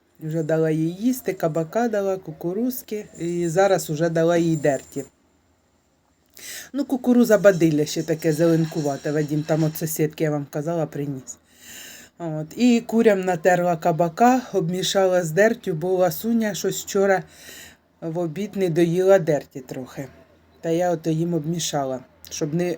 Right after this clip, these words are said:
не викидати нікуди, правильно? Щоб вже ж було безотходне производство.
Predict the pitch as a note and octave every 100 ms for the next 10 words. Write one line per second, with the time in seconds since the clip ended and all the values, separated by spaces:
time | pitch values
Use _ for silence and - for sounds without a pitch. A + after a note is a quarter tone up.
0 | E3 G3+ F3+ F#3 E3 F3 F#3 F#3+ F3+ E3
1 | E3+ F#3+ G3+ E3 D#3 D3 D3 D3+ D#3+ F#3+
2 | D#3+ C3+ - - - - - - E3+ D#3
3 | F3 D#3 E3+ F3+ D#3+ D#3+ F#3 - G3 E3+
4 | F#3 F3+ F#3 E3+ D3+ C#3+ - - C#3